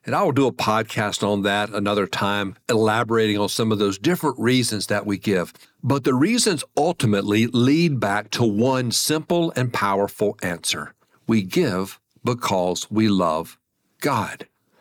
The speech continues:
And in John three sixteen captures it all and needs no further commentary from me. "For God so loved the world that he gave his only son, that whoever believes in him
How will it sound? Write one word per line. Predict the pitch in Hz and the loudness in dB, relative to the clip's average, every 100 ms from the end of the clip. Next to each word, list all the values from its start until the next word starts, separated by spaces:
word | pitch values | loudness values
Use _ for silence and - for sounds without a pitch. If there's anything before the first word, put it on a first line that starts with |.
| _ _ 120 | _ _ -2
And | 113 104 | 0 0
in | 98 | -2
John | 92 120 120 117 | 0 0 0 0
three | 117 113 | 2 2
sixteen | 107 - 107 - - 110 98 | 2 0 -2 -2 0 0 -2
captures | 87 - 110 101 - 98 | -6 -4 -4 -2 -2 0
it | 101 | 0
all | 92 80 - | 0 -2 -2
and | 120 120 | 0 2
needs | 117 101 | 2 2
no | 113 123 139 | 2 4 2
further | 117 113 101 | 0 0 0
commentary | 92 107 95 90 104 90 85 | 0 -2 -2 -2 0 0 -2
from | 87 82 | -6 -8
me. | 76 - _ _ - | -10 -12 _ _ -10
"For | - 104 | -2 -2
God | 90 120 135 | 0 0 0
so | 117 110 | 0 0
loved | 101 107 113 113 | 2 2 0 0
the | 123 | 0
world | 110 95 80 76 - - - | 2 2 0 -6 -12 -10 -4
that | 110 | -2
he | 90 117 | 2 0
gave | 92 90 127 110 85 78 - - _ _ _ _ | 0 0 0 0 -2 -6 -10 -20 _ _ _ _
his | 117 101 | -2 0
only | 113 101 98 | 0 0 0
son, | - 107 92 87 | 0 -2 -2 -2
that | 95 | -4
whoever | 107 110 117 110 | 0 2 2 0
believes | 98 98 110 143 131 | 2 2 4 2 2
in | 180 151 | 0 0
him | 104 85 | -2 -4